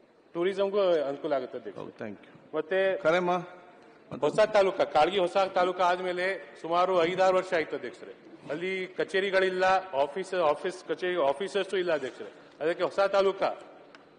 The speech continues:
Speaker 1: ಹೊಸ ತಾಲೂಕ ಅಲ್ಲಿ ಸ್ವಲ್ಪ ಕಚೇರಿಗಳು ಮಾಡಕ್ಕೆ ಮತ್ತೆ ಆಫೀಸರ್ಸ್‌ಗೆ permanent post ಹುದ್ದೆ ಮಾಡಕ್ಕೆ ತಮ್ಮ ಹತ್ರ request ಮಾಡ್ತೀನಿ ಅಧ್ಯಕ್ಷರೇ. ಮತ್ತೆ ಅದೇ ರೀತಿ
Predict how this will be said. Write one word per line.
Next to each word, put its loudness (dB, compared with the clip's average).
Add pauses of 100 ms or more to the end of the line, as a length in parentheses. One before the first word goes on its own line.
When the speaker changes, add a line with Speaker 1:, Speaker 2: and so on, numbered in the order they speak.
(280)
Speaker 1:
ಹೊಸ -2
ತಾಲೂಕ 2
ಅಲ್ಲಿ 2
ಸ್ವಲ್ಪ -4
ಕಚೇರಿಗಳು 0
ಮಾಡಕ್ಕೆ 0
ಮತ್ತೆ 0
ಆಫೀಸರ್ಸ್‌ಗೆ -2 (220)
permanent 0
post 2 (400)
ಹುದ್ದೆ -2
ಮಾಡಕ್ಕೆ -2
ತಮ್ಮ -4
ಹತ್ರ -2 (520)
request -4
ಮಾಡ್ತೀನಿ -4
ಅಧ್ಯಕ್ಷರೇ. -14 (1700)
ಮತ್ತೆ 2
ಅದೇ 4
ರೀತಿ -4